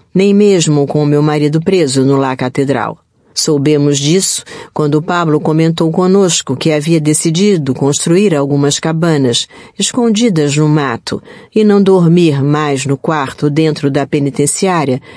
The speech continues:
porque seus inimigos haviam planejado lançar várias bombas de um avião. O problema era que, nas poucas vezes que fomos dormir nessas cabanas, Manuela e eu congelávamos de frio.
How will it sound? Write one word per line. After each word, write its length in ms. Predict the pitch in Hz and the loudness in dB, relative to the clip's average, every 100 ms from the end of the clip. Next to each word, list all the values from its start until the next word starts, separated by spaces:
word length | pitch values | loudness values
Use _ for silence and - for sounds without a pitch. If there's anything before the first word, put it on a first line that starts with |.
| - - - | -20 -18 -8
porque 300 | 147 - 139 | -4 -2 -2
seus 280 | - 131 | -2 -2
inimigos 600 | 143 139 139 156 143 127 160 | 0 0 0 0 0 -2 0
haviam 380 | 160 160 185 185 | 0 2 2 2
planejado 680 | 185 190 190 190 190 185 | 2 2 2 2 0 0
lançar 420 | 185 185 - 196 202 | 0 0 0 -2 -2
várias 460 | 180 196 190 185 | -2 -2 0 0
bombas 480 | 180 190 170 139 131 | 0 0 2 2 0
de 200 | 131 143 | 0 0
um 200 | 139 131 | 2 0
avião. 520 | 135 139 147 113 - _ _ _ _ _ _ _ _ - | 0 0 0 -2 -8 _ _ _ _ _ _ _ _ -2
O 60 | 202 | 0
problema 680 | 220 226 208 240 208 156 | 2 2 4 2 2 2
era 300 | 139 139 139 | 0 0 -2
que, 480 | 131 - 147 139 135 - - - - | -4 -2 2 2 0 -6 -20 -16 -4
nas 300 | 147 143 - | -2 0 -2
poucas 480 | 180 170 170 151 | 0 0 0 0
vezes 500 | 143 147 180 151 131 | 0 0 0 0 -2
que 120 | - 135 | -2 -6
fomos 420 | - 139 143 131 | -4 -2 0 0
dormir 380 | 139 135 160 147 | 0 2 2 2
nessas 320 | 135 139 - | 0 -2 -4
cabanas, 680 | 139 135 165 165 135 - - - - - - | -6 -2 0 0 0 -2 -6 -18 -18 -16 -6
Manuela 580 | 147 147 143 151 156 151 | -2 0 2 0 0 0
e 80 | 151 | 2
eu 140 | 151 | 0
congelávamos 960 | 147 147 143 160 156 170 143 131 131 131 | 0 0 0 0 -2 -2 -2 0 2 0
de 140 | 143 | -2
frio. 440 | - 135 117 90 | -2 -2 -2 -4